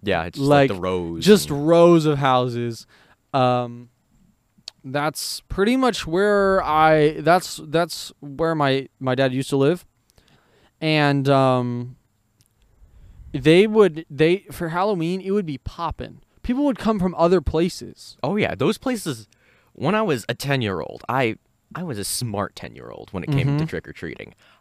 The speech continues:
Speaker 1: I would be like, "Okay, Mom, Dad, listen. We gotta go to this place,
Speaker 2: Yeah.
Speaker 1: and this place, and this place, and we're set."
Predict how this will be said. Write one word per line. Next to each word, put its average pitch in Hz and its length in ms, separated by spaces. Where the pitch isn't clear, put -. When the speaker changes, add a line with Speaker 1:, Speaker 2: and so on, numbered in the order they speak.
Speaker 1:
I 113 80
would 110 120
be 113 100
like, 90 260
"Okay, 90 400
Mom, 82 360
Dad, 62 280
listen. 95 520
We 104 100
gotta 95 180
go 87 100
to 76 80
this 82 160
place, - 440
Speaker 2:
Yeah. 123 340
Speaker 1:
and 87 140
this 95 140
place, - 420
and 87 100
this 85 140
place, - 360
and 101 140
we're 80 80
set." - 360